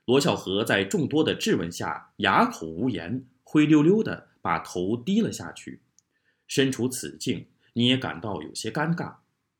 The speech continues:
但是你冷静地思考了一下，突然抓住了问题的关键，看到了这块儿看似失败的试验田的好的一面，成功的一面。你和他们争论的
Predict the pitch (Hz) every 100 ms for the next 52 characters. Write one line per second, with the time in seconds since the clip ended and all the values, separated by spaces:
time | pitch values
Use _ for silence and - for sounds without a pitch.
0 | - 101 82 76 - _ _ 110 156 113
1 | 82 85 247 220 90 - 214 - 69 82
2 | 85 80 85 - _ _ _ - 262 254
3 | 113 143 143 123 95 90 87 - 101 170
4 | 180 175 98 - _ _ _ - - 269
5 | 147 107 110 104 - 98 87 - - 123
6 | 117 104 - - 233 240 156 95 98 -
7 | 131 95 - 104 131 - - 92 82 208
8 | 139 85 87 - _ _ _ - 117 143
9 | 208 254 180 98 80 87 78 _ _ _
10 | _ _ _ - - 123 127 127 143 131
11 | 107 156 160 127 90 76 76